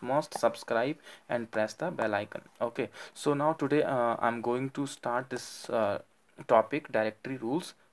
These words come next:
France. And, uh, if you would have any questions, any queries, any suggestion,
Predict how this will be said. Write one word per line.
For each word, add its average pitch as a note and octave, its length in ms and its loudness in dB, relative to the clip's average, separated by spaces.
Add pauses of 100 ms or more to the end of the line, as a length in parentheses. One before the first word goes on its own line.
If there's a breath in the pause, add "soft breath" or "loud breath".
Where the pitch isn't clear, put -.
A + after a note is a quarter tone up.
France. - 500 2 (340 loud breath)
And, A#2 360 -2
uh, G#2+ 260 2
if D3+ 340 -4
you B2 160 -4
would B2+ 120 0
have B2+ 280 0
any B2+ 360 -4 (220)
questions, C#3 640 0
any B2 200 -4
queries, C3+ 640 0
any A#2+ 180 -2
suggestion, A#2 680 -4